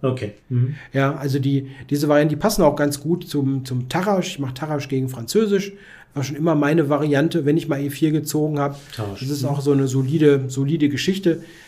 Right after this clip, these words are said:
Speaker 2: Schwarz kann, wenn perfekt gespielt wird, dem Ausgleich nahe kommen, aber das kommt nicht so oft vor.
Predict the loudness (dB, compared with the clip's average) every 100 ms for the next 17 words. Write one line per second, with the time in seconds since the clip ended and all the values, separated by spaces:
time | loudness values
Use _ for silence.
0 | -20 -4 0 2 0 -2 -2 -2 -2 -2
1 | -2 -2 -4 -4 -4 -4 -8 -4 -4 -2
2 | -2 -4 -6 -4 -4 -4 -4 -2 -2 -2
3 | -2 -2 -2 -2 -6 -10 -8 -6 -4 -6
4 | -6 -8 -8 -2 0 0